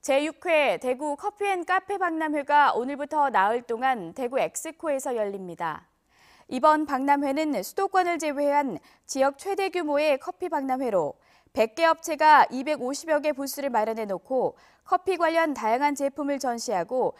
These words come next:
체험 프로그램을 운영합니다. 또 우수한 인재 발굴과 새로운 메뉴 개발을 위해 각종 경연대회도 이어지는데 전국 바-, 학생 바리스타 대회와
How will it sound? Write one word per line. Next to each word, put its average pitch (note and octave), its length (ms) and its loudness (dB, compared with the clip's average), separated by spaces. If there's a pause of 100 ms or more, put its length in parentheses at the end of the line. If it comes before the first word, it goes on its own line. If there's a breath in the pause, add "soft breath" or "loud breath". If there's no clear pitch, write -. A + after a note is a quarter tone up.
(180 soft breath)
체험 F4 340 0
프로그램을 C4+ 640 -4
운영합니다. G3 800 -4 (640 soft breath)
또 C#4 220 0
우수한 D#4 480 2
인재 D4 400 -2
발굴과 C#4+ 720 4
새로운 F4 460 -4
메뉴 B3+ 320 0
개발을 C4+ 420 -2
위해 A#3+ 380 -4 (240 soft breath)
각종 C#4+ 500 -4
경연대회도 D4 840 -2
이어지는데 B3 720 -2 (600 soft breath)
전국 C#4 420 -2
바-, D4+ 240 4
학생 F#4 440 -6
바리스타 D4+ 500 0
대회와 C4 600 2